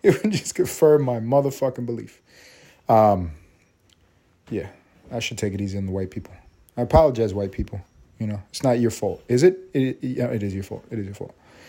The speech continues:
Um, it's funny, if you're fucking white, what you have to wear on your fucking shoulders. 'Cause it's not,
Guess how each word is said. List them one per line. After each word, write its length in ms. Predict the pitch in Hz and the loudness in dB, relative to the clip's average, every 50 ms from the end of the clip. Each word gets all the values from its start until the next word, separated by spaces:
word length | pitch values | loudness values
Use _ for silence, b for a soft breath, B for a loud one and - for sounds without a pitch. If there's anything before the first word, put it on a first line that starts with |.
| B B B B B B B B B B - | B B B B B B B B B B 4
Um, 460 | 123 113 113 113 113 110 110 107 92 B B B B B B B B B B B B _ _ _ _ _ _ _ _ _ _ _ _ _ - - - | 6 8 8 8 8 6 4 0 -2 B B B B B B B B B B B B _ _ _ _ _ _ _ _ _ _ _ _ _ -12 -2 2
it's 160 | 131 127 - | 2 2 2
funny, 360 | - - - 131 127 117 110 | 2 4 4 6 6 6 4
if 120 | 101 92 - | 0 0 4
you're 140 | 123 120 117 | 6 6 6
fucking 460 | - - 139 135 127 - 120 104 95 | 6 4 2 2 2 2 -2 -2 0
white, 320 | 98 104 110 110 104 - - | 0 2 2 2 0 -2 -4
what 220 | 120 117 98 - | -6 -4 -2 0
you 100 | - 113 | 0 0
have 160 | 110 110 104 - | 0 0 -2 -2
to 80 | - 98 | -2 -2
wear 400 | 90 95 101 101 101 90 82 - - _ _ _ _ _ _ _ _ | 0 0 2 2 0 0 -2 -6 -14 _ _ _ _ _ _ _ _
on 160 | 110 107 104 | -2 0 0
your 160 | 104 107 107 | 0 0 0
fucking 360 | 104 - - 107 98 - 110 | 0 2 0 0 0 0 -4
shoulders. 440 | 101 - - 107 101 95 92 92 - | -4 -2 0 0 0 0 0 -4 -4
'Cause 140 | - - 101 | -4 -2 -2
it's 120 | 104 - | 0 4
not, 280 | 143 160 175 170 - B | 6 6 6 6 4 B